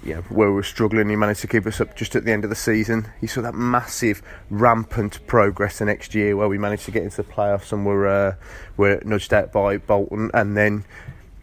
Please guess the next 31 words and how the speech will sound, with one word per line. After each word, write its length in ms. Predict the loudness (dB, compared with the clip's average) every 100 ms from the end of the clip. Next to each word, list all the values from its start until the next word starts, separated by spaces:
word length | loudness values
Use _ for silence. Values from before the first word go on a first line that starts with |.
| -20 -20 -20 -6
then 320 | 0 2 0 -6 -6 2
it 100 | 2
happens. 480 | 2 0 0 -2 2
Then 260 | 4 4
he 120 | 2 0
gets 220 | 0 0
a 60 |
club, 360 | -4 2 2 2 -4 -16 -16 -6
you 60 |
know, 120 | -2 0
with 140 | 2
a 80 | 0
budget, 440 | 2 2 2 -2 -4 -18 -18 -18 -16 -10
you 100 | -10
know, 80 | -10 -16 -14 -16 -18 -20 -12 0
no 240 | 4 4
bigger 280 | 4 0 2
than 280 | 2 0 -2
the, 100 | -2
the 160 | -2
teams 360 | 0 0 0 0
in 100 | 2
their 140 | 2
relegation 560 | 4 2 4 4 2 -2
zone, 380 | 0 2 0 -2 -10 0
up 180 | 0 2
into 160 | -2
the 80 | -2
Premier 320 | 0 0 2
League 500 | 2 2 2 0 -4 0
and, 400 | 0 0 -4